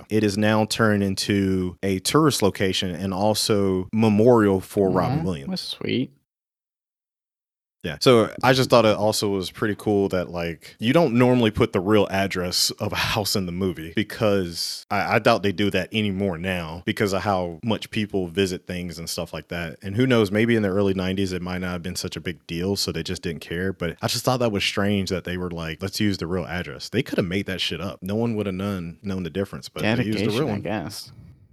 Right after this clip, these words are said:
Speaker 1: Heck yeah. My final message, I think the movie is really great. I enjoyed the movie way more this time around. That doesn't typically happen for me, especially with films that I've seen more than once. But this one, it went from a movie,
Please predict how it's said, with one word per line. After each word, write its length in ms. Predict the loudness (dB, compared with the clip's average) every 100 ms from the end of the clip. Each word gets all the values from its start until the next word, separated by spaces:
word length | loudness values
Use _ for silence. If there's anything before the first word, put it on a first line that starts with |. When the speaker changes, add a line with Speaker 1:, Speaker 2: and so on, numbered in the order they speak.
| -20 -20 -20 _ _ _ _ _ _ _ _ _ _ -10
Speaker 1:
Heck 220 | -10 -8
yeah. 140 | -12 -8
My 420 | 0 2 2 0 -2 -4
final 220 | -2 0
message, 760 | 0 0 0 -2 -2 -2 -4 -8 -8 -4
I 80 |
think 180 | 0 0
the 80 | 0
movie 260 | 0 0 0
is 140 | 0
really 240 | 2 4
great. 380 | 4 2 4 2
I 200 | 0 0
enjoyed 540 | 2 2 2 2 2 -2
the 80 | -4
movie 320 | -4 -4 -6
way 360 | -8 -2 2
more 240 | 2 0 -2
this 160 | -4
time 200 | -4 -4
around. 280 | -4 -6 -2
That 160 | 2 4
doesn't 320 | 4 4 0
typically 340 | 0 0 -2
happen 320 | -4 -4 -4 -4
for 220 | -2 0
me, 160 | 0
especially 340 | 0 -2 -4 -4
with 120 | -6
films 280 | -4 -4 -4
that 100 | -6
I've 100 | -4
seen 240 | -2 -2
more 180 | -2 -2
than 160 | -4 -4
once. 360 | -4 -4 -6 -6
But 140 | -2
this 280 | 0 0 0
one, 360 | -2 -2 -4 -2
it 200 | 0 2
went 240 | 0 -2
from 320 | 0 0 2 0
a 100 | 0
movie, 480 | 2 2 0 -2